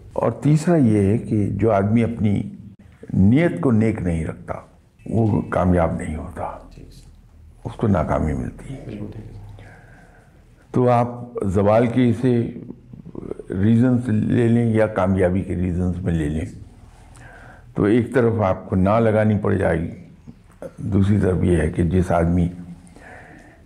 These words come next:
Speaker 1: نے اپنی نیت نیک رکھی،
Speaker 2: جی سر۔
Speaker 1: زندگی کے objective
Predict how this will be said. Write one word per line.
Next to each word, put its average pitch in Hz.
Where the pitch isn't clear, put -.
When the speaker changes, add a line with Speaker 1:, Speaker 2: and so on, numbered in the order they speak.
Speaker 1:
نے 104
اپنی 107
نیت 117
نیک 104
رکھی، -
Speaker 2:
جی 104
سر۔ 98
Speaker 1:
زندگی 110
کے 113
objective 104